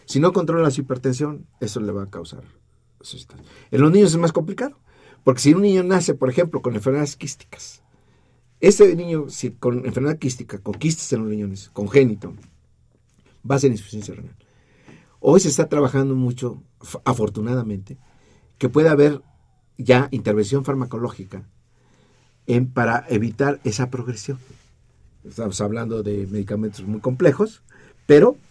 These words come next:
que, que se, se empieza a ver en el mundo que se está trabajando muchísimo en eso porque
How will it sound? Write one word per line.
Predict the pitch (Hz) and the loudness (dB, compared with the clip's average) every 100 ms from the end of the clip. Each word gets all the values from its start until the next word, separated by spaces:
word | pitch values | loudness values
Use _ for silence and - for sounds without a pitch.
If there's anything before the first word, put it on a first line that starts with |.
| - | 4
que, | 135 143 - - - | 8 8 6 -10 -8
que | 107 | -4
se, | 107 98 - | -4 -6 -12
se | 101 104 | -6 -4
empieza | 98 127 | -2 0
a | 139 | 2
ver | 131 | 2
en | 135 | 0
el | 147 151 | -2 -2
mundo | 139 123 - _ _ _ _ | -4 -6 -10 _ _ _ _
que | - 113 | -6 -4
se | 101 | -4
está | 101 127 | -2 -2
trabajando | 160 135 123 127 | 0 0 0 -2
muchísimo | 117 98 101 160 - 98 | -4 -8 -8 -8 -8 -10
en | 98 | -10
eso | 98 135 | -10 -12
porque | - 98 - 104 | -14 -12 -8 -10